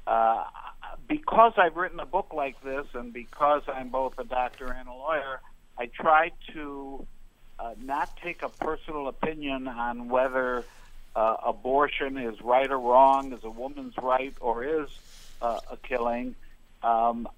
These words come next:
I, I believe that, uh, it's good for people to have a discussion. Unfortunately, most of the discussions just turn into arguments. Uh, there's a lot of intense emotion involved with that, and it's very hard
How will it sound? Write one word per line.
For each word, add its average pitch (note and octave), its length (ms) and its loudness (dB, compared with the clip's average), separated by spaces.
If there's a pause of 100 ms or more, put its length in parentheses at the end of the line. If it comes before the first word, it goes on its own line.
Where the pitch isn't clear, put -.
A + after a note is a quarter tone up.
I, B2+ 160 6 (120)
I C3+ 140 8
believe D#3+ 680 -2 (120)
that, C#3 420 2 (500)
uh, A#2+ 480 0
it's C3+ 280 -10
good F3+ 240 -4 (100)
for C#3+ 100 -2
people D3 420 -4
to C3+ 120 -2
have D3 260 2
a C#3+ 40 -6
discussion. C3+ 760 2 (360)
Unfortunately, D3 640 0
most C#3 340 0
of C3+ 100 -12
the C3 120 -12
discussions C3+ 720 2
just - 280 -6
turn C3 220 -4
into C3 320 -2
arguments. C3+ 560 2 (260)
Uh, A#2 220 -2
there's A#2 260 -8
a A2+ 60 -8
lot B2+ 400 0
of B2 140 -4 (480)
intense C3+ 520 -4
emotion C3 540 6
involved A2 480 4
with A2 220 -8
that, A2 340 -4
and A2+ 80 -14
it's - 180 -14
very C3 280 -4
hard B2+ 520 8